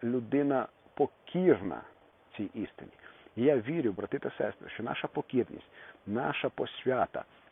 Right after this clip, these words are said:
е, Слову Божу, приведе нас до правильного вірування, до вірування, яке має в своїй основі Слово Боже, відкуплення. Тому ранами Ісуса Христа ви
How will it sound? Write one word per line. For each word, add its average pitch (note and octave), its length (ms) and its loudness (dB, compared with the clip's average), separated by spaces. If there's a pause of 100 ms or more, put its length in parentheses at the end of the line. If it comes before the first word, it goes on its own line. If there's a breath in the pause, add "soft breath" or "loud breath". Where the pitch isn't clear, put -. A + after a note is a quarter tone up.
(160)
е, G2 180 -4 (100)
Слову C#3+ 180 4
Божу, A2+ 260 0
приведе A#2 400 2
нас D#3+ 280 0
до E3 60 2
правильного D#3 600 0
вірування, A2 460 -4 (320 loud breath)
до A2+ 120 2
вірування, D3+ 420 2
яке D3 340 2 (320)
має C#3+ 200 -2
в - 80 -4
своїй C#3+ 220 0
основі C#3+ 540 4 (480)
Слово C#3 260 8
Боже, F#2 260 2 (500 loud breath)
відкуплення. G#2 640 2 (300 soft breath)
Тому C3 300 4
ранами C#3+ 580 2
Ісуса C3+ 280 -6
Христа - 340 -4
ви B2 140 2